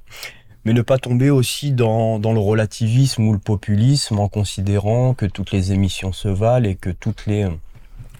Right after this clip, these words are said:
toutes les manières de parler et tous les sujets se valent. Donc, euh, difficile de se positionner.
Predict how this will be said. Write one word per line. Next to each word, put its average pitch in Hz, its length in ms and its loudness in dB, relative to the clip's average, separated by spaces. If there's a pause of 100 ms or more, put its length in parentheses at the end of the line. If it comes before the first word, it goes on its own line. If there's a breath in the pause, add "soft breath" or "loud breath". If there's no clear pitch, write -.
toutes - 200 -6
les 110 80 2
manières 101 560 2
de 90 120 -4
parler 101 580 0
et 101 60 -4
tous - 140 -8
les 92 100 -2
sujets 101 380 -4
se - 140 -4
valent. 87 220 -2 (600 loud breath)
Donc, 131 260 2
euh, 113 160 4 (1120 loud breath)
difficile 135 580 -2
de 127 100 4
se - 80 -4
positionner. 139 880 0